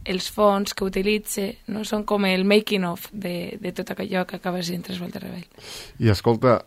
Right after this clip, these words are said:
Speaker 2: am, i quins temes abordes? Quines temàtiques, mm, en fi, necessites, am,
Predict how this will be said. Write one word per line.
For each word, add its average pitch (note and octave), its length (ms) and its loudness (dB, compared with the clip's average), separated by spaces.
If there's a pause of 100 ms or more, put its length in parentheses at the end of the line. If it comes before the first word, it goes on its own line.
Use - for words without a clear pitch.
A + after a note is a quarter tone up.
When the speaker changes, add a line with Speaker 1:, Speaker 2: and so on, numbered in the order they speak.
(120)
Speaker 2:
am, G2+ 460 2
i G2 100 -2
quins A2+ 320 2
temes G2+ 680 2
abordes? G2+ 680 4
Quines F2+ 1200 0
temàtiques, F#2 840 0 (500)
mm, F2 680 -2
en F2+ 140 2
fi, A2+ 300 2
necessites, G2+ 1000 0
am, F2+ 560 2